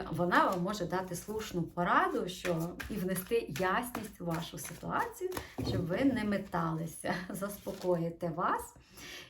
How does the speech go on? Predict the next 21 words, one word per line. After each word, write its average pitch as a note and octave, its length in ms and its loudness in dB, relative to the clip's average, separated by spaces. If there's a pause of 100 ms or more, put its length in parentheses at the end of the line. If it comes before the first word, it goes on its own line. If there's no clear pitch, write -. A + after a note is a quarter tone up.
(160)
І, E4+ 200 4 (180)
е, A3+ 440 4
та, B4 200 6 (120)
це F4 200 6
вчитель, B3 760 0 (100)
вчитель, A#3+ 500 -2
можливо, A3+ 500 4
ви A3+ 440 4 (880)
є A3 260 -2
той A3+ 260 -2
вчитель, - 480 0
який A3 220 -6
буде A3+ 180 0
приймати A3 680 2 (180)
<laughs> - 180 2
екзамени, G#3+ 760 4
проводити A3+ 540 -2
лекції. G#3+ 460 -2
Однозначно, F#3+ 640 -4
це G3 260 -4
людина, F#3+ 520 0